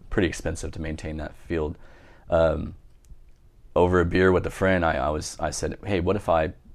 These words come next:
got these kids to sign up individually, placed them on teams by their middle school, so that way they get to play with their middle school friends,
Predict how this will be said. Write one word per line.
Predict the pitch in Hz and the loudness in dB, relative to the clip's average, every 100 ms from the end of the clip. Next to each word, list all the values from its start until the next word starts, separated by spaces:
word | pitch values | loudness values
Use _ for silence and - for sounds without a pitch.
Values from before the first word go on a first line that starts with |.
| - - - - | -20 -20 -20 -10
got | - 82 | 0 0
these | - | -2
kids | - 87 87 | -6 -8 -6
to | |
sign | 90 92 82 | -6 -4 -4
up | 82 - | -6 -6
individually, | 87 87 85 78 78 - - - - - | -4 -2 -4 -4 -6 -10 -20 -20 -20 -4
placed | - 85 | -2 -2
them | 87 | -2
on | 82 80 | -4 -4
teams | - 82 | -6 -6
by | - 80 78 | -2 0 0
their | 76 | -4
middle | 80 78 | -6 -6
school, | - - 73 | -8 -8 -10
so | - | -8
that | 78 | -6
way | 71 | -4
they | 85 | -4
get | 85 | -4
to | - | -8
play | - | -6
with | 82 | -6
their | 80 | -6
middle | 80 78 | -6 -8
school | - - | -8 -10
friends, | - 85 85 | -6 -6 -6